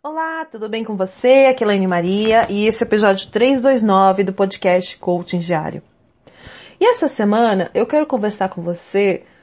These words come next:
sobre estilo de vida. Esse é um tópico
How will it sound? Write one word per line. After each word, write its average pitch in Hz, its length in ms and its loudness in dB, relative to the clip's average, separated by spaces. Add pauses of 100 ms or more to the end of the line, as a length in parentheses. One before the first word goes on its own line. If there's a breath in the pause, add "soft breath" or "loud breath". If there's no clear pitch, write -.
sobre 214 600 -2
estilo 208 640 -4
de 196 140 -4
vida. 156 440 -10 (760 soft breath)
Esse 339 440 0
é 226 40 0
um 220 60 -2
tópico 220 880 0